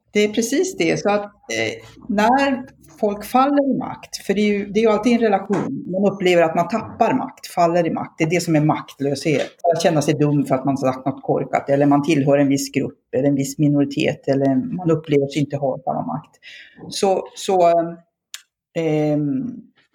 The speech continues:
beter man sig på olika sätt. Man kanske liksom, ja, men tittar bort, ni vet, eller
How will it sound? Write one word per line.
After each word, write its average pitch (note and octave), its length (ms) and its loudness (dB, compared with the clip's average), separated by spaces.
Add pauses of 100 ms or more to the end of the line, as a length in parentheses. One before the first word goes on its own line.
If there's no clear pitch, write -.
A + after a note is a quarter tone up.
(260)
beter A#3+ 300 2
man F#3+ 140 2
sig D#4+ 120 -2
på B3+ 100 -4
olika D3+ 360 0
sätt. - 240 -10 (480)
Man D#3+ 140 -10
kanske E3 380 0
liksom, D3 760 -4
ja, - 260 2
men - 300 -8
tittar G3 320 0
bort, G3 320 -2
ni G#3+ 100 -4
vet, G#3+ 280 -2
eller F3 140 0